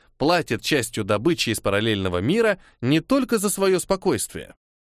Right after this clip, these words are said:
но и за то, что принято называть снабжением. Пули.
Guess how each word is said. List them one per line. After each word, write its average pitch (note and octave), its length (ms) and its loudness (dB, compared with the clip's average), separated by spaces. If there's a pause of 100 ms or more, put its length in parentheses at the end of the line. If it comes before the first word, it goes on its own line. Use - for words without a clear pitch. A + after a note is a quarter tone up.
(280)
но D#3+ 200 2
и D#3+ 120 2
за A2+ 240 0
то, G3+ 400 -2 (240)
что - 240 0
принято A3+ 460 0
называть D3+ 440 0
снабжением. A#2 960 -2 (560)
Пули. G3 520 0